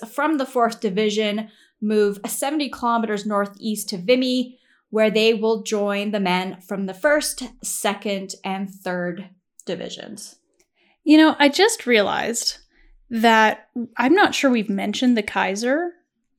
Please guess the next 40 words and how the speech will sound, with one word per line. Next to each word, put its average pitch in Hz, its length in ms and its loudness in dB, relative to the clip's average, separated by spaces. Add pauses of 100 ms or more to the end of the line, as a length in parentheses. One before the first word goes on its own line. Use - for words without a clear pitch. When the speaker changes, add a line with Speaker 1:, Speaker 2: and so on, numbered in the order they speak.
(120)
Speaker 2:
like, 214 340 -4 (240)
at 220 240 2 (100)
all 214 580 4 (420)
Speaker 1:
No, 311 160 4
Speaker 2:
in 233 60 8
this 214 140 4
Speaker 1:
we - 60 -6
Speaker 2:
whole 247 180 4
Speaker 1:
have. 247 100 0
Speaker 2:
season, 247 720 0
have 269 160 0
we? 349 180 -2 (460)
Speaker 1:
I 311 120 -4
think - 280 -12
we 277 120 -6
have. 180 500 -8 (320)
Speaker 2:
Hmm. 247 300 2 (440)
Speaker 1:
Uh, 240 80 -6
Speaker 2:
Well, 247 160 8
Speaker 1:
anyway. 254 160 4 (140)
Speaker 2:
not 226 40 4
very 277 180 6
much. 240 500 2 (160)
Speaker 1:
No. 240 180 4
Speaker 2:
But, - 280 4 (260)
you 339 200 4
know, 359 360 4 (180)
is 294 200 4
this 381 200 6
part 349 300 4
of, 359 140 2
like, 330 260 2
his, 254 600 0 (520)
they, 269 300 6
they 269 280 6
said, 277 480 6 (180)
they 202 540 2
being 208 300 -2
whoever, 208 320 0
but - 260 0